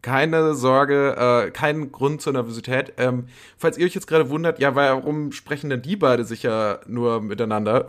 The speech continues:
Sprechen sich die beide nur durcheinander? Ich bin noch ein bisschen, ich bin noch ein bisschen fertig, Leute. Ich hab grad meine Boosterimpfung bekommen. Ich, äh, hatte letzte Woche eine Lebensmittelvergiftung. Äh, seht es mir bitte nach. Ich bin noch nicht ganz wieder auf der Höhe.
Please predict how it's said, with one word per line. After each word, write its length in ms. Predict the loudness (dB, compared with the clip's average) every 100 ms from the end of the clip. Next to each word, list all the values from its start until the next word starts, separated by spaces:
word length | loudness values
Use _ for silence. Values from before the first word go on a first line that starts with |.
| -8
Sprechen 440 | -6 -4 0 0
sich 200 | -2 -6
die 160 | -8 0
beide 180 | 2 2
nur 240 | 0 -2
durcheinander? 380 | -4 -4 -2 -2
Ich 60 |
bin 100 | 0
noch 120 | 2 2
ein 60 |
bisschen, 300 | 2 4 2 0 -8 -12 -8
ich 100 | 4
bin 100 | 6
noch 120 | 6
ein 40 |
bisschen 200 | 2 -4
fertig, 320 | 2 2 2 0
Leute. 180 | 0 0
Ich 160 | -4
hab 140 | -10 0
grad 180 | 2
meine 160 | 2 0
Boosterimpfung 600 | -2 -2 -2 -2 -2 -4
bekommen. 440 | -6 -2 0 0 -6 -20 -20 -18 -4
Ich, 260 | -4 0
äh, 40 | 2
hatte 360 | 4 2 0
letzte 280 | 0 0 -2
Woche 80 | -2
eine 40 | 0
Lebensmittelvergiftung. 1120 | 2 0 -2 -4 -4 -4 -6 -6 -2 -2 -2
Äh, 260 | 0 -2 -2
seht 380 | -6 2 4 4
es 140 | 2
mir 120 | 0 0
bitte 180 | -2 0
nach. 320 | 2 2 0
Ich 140 | -6
bin 120 | -2 -2
noch 120 | 0
nicht 180 | -4 -2
ganz 240 | -2 -2
wieder 160 | -2 -2
auf 100 | 0
der 160 | -2 -2
Höhe. 260 | -4 -4